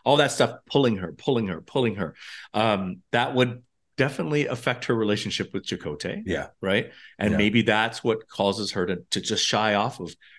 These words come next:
Speaker 1: relationships. But then eventually she does have a relationship with Michelle Hurd's character. D-,
Speaker 2: Yeah.
Speaker 1: oh, you don't know that, do you? Do you know
Speaker 2: I,
Speaker 1: this?
Speaker 2: I, I, that I
Speaker 1: Yeah.
Speaker 2: kinda knew, knew
Speaker 1: Okay.
Speaker 2: generally that. That's
Speaker 1: Well,
Speaker 2: why
Speaker 1: Michelle
Speaker 2: I think
Speaker 1: Hurd
Speaker 2: we've gotta
Speaker 1: is
Speaker 2: finish the, we
Speaker 1: Yes.
Speaker 2: gotta finish the Chakotay thing in season
Speaker 1: Yeah.
Speaker 2: eight.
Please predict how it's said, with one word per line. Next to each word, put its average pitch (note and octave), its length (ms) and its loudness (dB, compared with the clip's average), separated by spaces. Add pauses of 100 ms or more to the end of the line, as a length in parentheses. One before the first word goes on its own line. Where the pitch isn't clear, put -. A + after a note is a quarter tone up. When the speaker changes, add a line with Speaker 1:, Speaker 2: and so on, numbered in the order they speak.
Speaker 1:
relationships. F#2 680 -2
But G2 160 -8
then A#2+ 260 4
eventually A2+ 800 0 (200)
she - 160 -8
does A2+ 240 4
have G2 160 0
a - 20 -2
relationship F#2 560 -2
with F2+ 140 -10
Michelle F#2+ 340 2
Hurd's G2 260 0
character. E2 540 -4 (260)
D-, F2 120 0
Speaker 2:
Yeah. - 80 10
Speaker 1:
oh, - 20 8
you D#3 140 6
don't G#3 100 6
know G3+ 140 6
that, G#2+ 240 2
do D#3 80 4
you? A2+ 120 4
Do F#2 120 0
you B2+ 40 6
know E3 160 6
Speaker 2:
I, E3+ 100 6
Speaker 1:
this? E3+ 120 2
Speaker 2:
I, F3 60 8
I, G3 60 6 (160)
that E3+ 260 6
I - 60 8
Speaker 1:
Yeah. - 20 6
Speaker 2:
kinda E3 320 6
knew, C3+ 260 6
knew C3+ 320 8
Speaker 1:
Okay. - 120 4
Speaker 2:
generally A#2 480 6
that. G2 260 4
That's D3 200 8
Speaker 1:
Well, C3+ 220 6
Speaker 2:
why - 100 -6
Speaker 1:
Michelle F3+ 280 6
Speaker 2:
I F3+ 60 10
think F3+ 120 8
Speaker 1:
Hurd D#3 140 10
Speaker 2:
we've - 160 6
gotta C#3 260 8
Speaker 1:
is - 160 4
Speaker 2:
finish C3+ 540 2
the, A#2+ 220 6
we A#2 40 8
Speaker 1:
Yes. A#2 220 2
Speaker 2:
gotta C3 160 6
finish B2 320 2
the A#2 100 6
Chakotay A#2 500 2
thing G#2+ 140 2
in G#2 80 2
season G2 320 4
Speaker 1:
Yeah. G#2+ 120 6
Speaker 2:
eight. F2+ 200 2